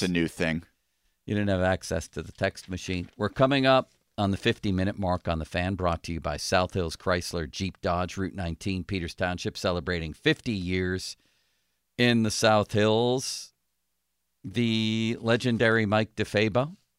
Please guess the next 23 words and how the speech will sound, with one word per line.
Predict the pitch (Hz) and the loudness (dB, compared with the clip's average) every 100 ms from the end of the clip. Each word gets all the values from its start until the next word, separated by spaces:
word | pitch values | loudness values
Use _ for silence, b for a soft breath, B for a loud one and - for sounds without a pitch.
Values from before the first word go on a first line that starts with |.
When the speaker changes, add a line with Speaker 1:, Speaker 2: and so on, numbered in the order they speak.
| _ - | _ -8
Speaker 2:
joining | 104 104 113 117 | 0 2 2 0
me | 113 113 123 | 0 0 -2
at | 107 101 101 | -2 -4 0
noon | 98 107 123 135 | 2 2 2 0
in | - 101 95 | 0 -2 -2
studio. | - 101 98 104 101 139 _ _ _ _ _ _ _ _ _ _ _ | -2 -2 0 0 0 -4 _ _ _ _ _ _ _ _ _ _ _
In | 143 | 2
the | 135 | 4
meantime, | 143 214 160 120 101 101 - | 6 4 6 6 6 4 0
all, | 120 139 156 156 156 | 4 6 6 6 4
what, | 156 156 | 2 2
what's | 180 - | 0 0
the | 170 | 0
name | 175 | 2
of | 165 | 2
the | 156 | 4
podcast | 170 160 139 170 170 - - - | 6 4 4 2 2 0 -10 -6
again? | 135 156 160 170 - - | 0 2 0 -2 -8 -4
The, | 131 127 | 0 2
uh, | 120 | 2
Bryant | 104 127 135 127 | 4 4 4 0
McFadden | - 135 135 135 | 0 2 2 2
podcast? | 139 135 143 139 160 | 2 2 2 0 -2